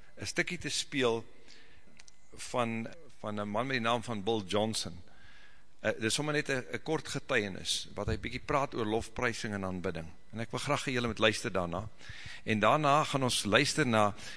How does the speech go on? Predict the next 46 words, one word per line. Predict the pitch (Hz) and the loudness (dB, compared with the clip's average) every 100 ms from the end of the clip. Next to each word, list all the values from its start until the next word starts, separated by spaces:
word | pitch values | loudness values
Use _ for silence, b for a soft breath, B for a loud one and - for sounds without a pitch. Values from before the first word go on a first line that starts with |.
| B | B
Kim | - 151 123 | 0 2 6
Walker, | 110 123 113 95 - | 6 6 4 2 0
hulle | - 92 113 | 2 4 4
is | 110 | 2
van | - 117 101 98 98 | 0 0 0 0 -2
Jesus | - 113 135 123 | 0 2 2 0
Culture | 143 135 - 104 | 0 0 2 0
Groep, | - 92 - - B B B B B | 0 -2 -2 -12 B B B B B
waar | 92 104 | 4 4
sy | 104 113 | 4 2
hierdie | 101 120 117 104 | 2 0 -2 -2
lied | 92 107 - | -4 -4 -4
sing, | - 110 101 98 | -2 -2 -2 -4
Walk | 95 110 - | 0 0 -2
With | 95 - | -8 -8
Me. | 87 - - - - | -10 -10 -10 -12 -10
En | 101 | -8
ek | 110 | -6
gaan | - 123 | -2 0
laat | 117 - - - | -2 -4 -12 -6
Anel | 110 120 147 | -4 -2 -2
hom | 120 | -2
vir | 123 | -4
ons | 110 | -4
so | 120 | -4
twee | 135 139 | -4 -6
keer | - 135 | 0 0
deurspeel, | 104 104 - 123 110 | 0 -2 -2 -2 0
en | 98 - | 0 -2
dan | 104 107 | -4 -2
gaan | 123 | -2
ek | 120 | -4
vir | - | -4
julle | 139 | -4
sommer | 127 156 | -4 -6
vra, | 139 139 120 | -4 0 0
sommer | 123 156 | 0 -2
daar | 143 143 | -2 -2
waar | |
jy | 139 | -2
sit, | - 110 - - B B B B | -2 -2 -4 -10 B B B B
sing | - 147 147 | -4 -2 0
saam, | - 123 87 | 2 2 0
sing | - - 175 147 | -2 0 0 -2
dit | 143 | -2
wat | 131 | -2